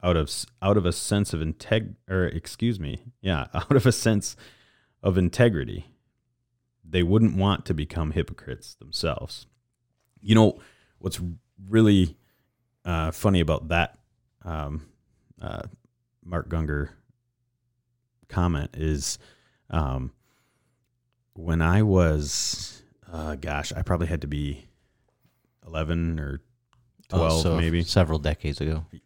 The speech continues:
Speaker 1: <laughs> Just a minute ago. Um, <clears throat> I remember, uh, pulling my pastor aside and saying, "I think I know why I don't like to read the Bible."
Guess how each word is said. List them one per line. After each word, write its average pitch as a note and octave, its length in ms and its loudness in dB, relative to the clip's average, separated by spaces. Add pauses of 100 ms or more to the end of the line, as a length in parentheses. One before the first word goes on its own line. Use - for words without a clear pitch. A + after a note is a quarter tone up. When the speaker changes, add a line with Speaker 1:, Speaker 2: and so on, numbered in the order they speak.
(140)
Speaker 1:
<laughs> - 340 -16
Just - 240 -8
a C#2+ 60 -2
minute D2 340 -6
ago. D#2+ 360 -4 (460)
Um, E2+ 580 0 (220)
<clears throat> - 340 4 (840)
I F2+ 220 4
remember, E2 1000 0 (640)
uh, D2+ 460 -4 (400)
pulling E2+ 260 2
my D2+ 380 0 (120)
pastor D2+ 760 -4 (160)
aside D2 560 -6
and D#2+ 100 -8
saying, D#2 440 -6 (100)
"I E2 80 -8
think F#2 320 -4
I G2 80 2
know E2+ 220 0
why D#2+ 260 -2
I D2+ 80 -2
don't D#2 220 -4
like D#2 220 -4
to D2+ 100 -12
read D2+ 180 -8
the C#2+ 60 -8
Bible." D2+ 500 -4